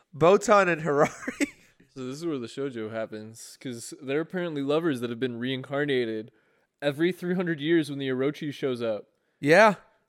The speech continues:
Speaker 1: And one was a, uh, Shikigami, <laughs> and the other was a person.
Speaker 2: Yes.
Speaker 1: Like, not even, one was a person, the other was a person, and one died. No, one was a summoned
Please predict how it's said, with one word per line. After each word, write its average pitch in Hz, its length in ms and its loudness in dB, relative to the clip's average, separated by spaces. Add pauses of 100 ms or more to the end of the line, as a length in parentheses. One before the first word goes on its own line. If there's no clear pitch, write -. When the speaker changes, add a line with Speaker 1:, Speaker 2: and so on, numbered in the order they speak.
(400)
Speaker 1:
And 165 340 6
one 180 340 4
was 180 280 4
a, 165 360 4
uh, 156 260 6
Shikigami, 185 1040 2 (120)
<laughs> - 140 -18
and 208 100 -6
the 190 180 4
other 202 420 2
was 180 480 0
a 180 160 4
person. 170 720 2 (240)
Speaker 2:
Yes. - 840 -6 (400)
Speaker 1:
Like, 196 300 2 (380)
not 220 260 4
even, 233 440 -2 (160)
one 214 360 4
was 226 180 6
a 202 80 4
person, 202 440 0
the 175 140 0
other 190 260 6
was 175 180 2
a 160 60 2
person, 175 440 -2
and 147 100 -2
one 156 220 -2
died. 160 260 4
No, 165 140 4
one 175 340 4
was 226 320 8
a 175 140 6
summoned 185 560 0